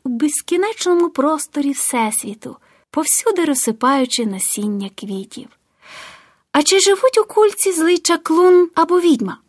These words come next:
запитаєш ти. Адже ти звик до того, що зло — неодмінний супутник будь-якого, навіть казкового життя.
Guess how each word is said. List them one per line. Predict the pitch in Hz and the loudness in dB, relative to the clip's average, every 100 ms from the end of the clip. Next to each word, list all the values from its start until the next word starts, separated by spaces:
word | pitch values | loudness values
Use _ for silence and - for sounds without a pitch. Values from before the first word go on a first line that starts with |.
| - | -4
запитаєш | 240 233 254 240 254 - | -2 -2 -2 -2 -2 -2
ти. | 302 220 - _ _ _ _ _ | -2 -4 -8 _ _ _ _ _
Адже | 233 220 | -4 -2
ти | 202 190 | -2 -4
звик | 196 277 508 247 | -4 -4 -2 -2
до | 196 | -4
того, | 190 190 196 | -4 -4 -4
що | - - 202 | -8 -8 -8
зло — | 208 220 226 214 240 330 440 - - - | -6 -4 0 0 2 0 -4 -16 -18 0
неодмінний | 262 277 277 254 285 320 320 320 330 320 | 4 4 6 6 6 6 6 8 6 6
супутник | 320 - 294 - 539 - 226 214 | 2 0 -2 2 2 2 -2 0
будь-якого, | 202 233 220 202 294 370 311 | -2 -2 -2 -2 -2 2 2
навіть | 208 214 233 | 2 0 -4
казкового | - 320 - 349 202 190 | -4 -4 0 0 0 -4
життя. | 196 190 196 - | -8 -8 -10 -10